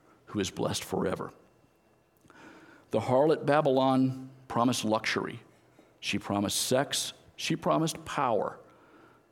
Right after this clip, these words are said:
They may have been delivered for a very short time, but ultimately, what she really gave was slavery physical death,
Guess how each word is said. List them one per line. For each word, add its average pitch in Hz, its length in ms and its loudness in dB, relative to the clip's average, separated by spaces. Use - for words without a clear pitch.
They 107 100 2
may 123 200 4
have 139 140 2
been 143 140 0
delivered 135 400 0
for 135 200 0
a 131 60 2
very 123 320 0
short 127 360 -2
time, 110 480 -4
but - 260 2
ultimately, 110 720 0
what 120 160 0
she - 160 0
really 117 280 2
gave 98 500 0
was 98 140 -4
slavery 104 640 0
physical 131 420 2
death, 98 480 -4